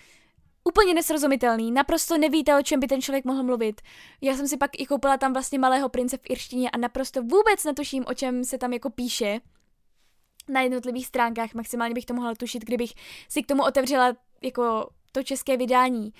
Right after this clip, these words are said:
Ale určitě hrozně, hrozně, hrozně moc doporučuji. Jak říkám, já jsem teda byla jenom v Dublinu v rámci právě toho velkého tripu našeho s holkami,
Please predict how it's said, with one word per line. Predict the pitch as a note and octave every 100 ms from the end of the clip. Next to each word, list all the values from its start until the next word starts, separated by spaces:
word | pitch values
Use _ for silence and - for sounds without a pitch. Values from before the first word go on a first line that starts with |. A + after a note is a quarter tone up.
| - - - - -
Ale | C4 C4 C4+ C4+ C4+
určitě | C#4+ C#4+ D4 B3 C4+
hrozně, | C4+ B3+ C#4+ D4 C4 C#4
hrozně, | C4 B3+ B3+
hrozně | B3+ B3 A#3+ B3
moc | A#3+
doporučuji. | G#3+ A3+ A#3 A3 G#3 G#3 - - - - D4
Jak | C#4+
říkám, | C4+ C#4+ C#4
já | C4+
jsem | C4+ C#4
teda | C#4
byla | C#4 C#4+
jenom | C#4+ A#3+
v |
Dublinu | G#3+ G#3+ C4+ D4 D4+ - -
v | B3
rámci | B3+ C4 C#4+
právě | A#3+ B3+ B3 B3
toho | C#4 B3+ B3 A#3+
velkého | A#3+ A#3+ A#3+ B3 A#3
tripu | - C4 B3+ C4+
našeho | B3+ B3+ C4 C4
s | B3+
holkami, | B3+ B3 C4+ B3+ B3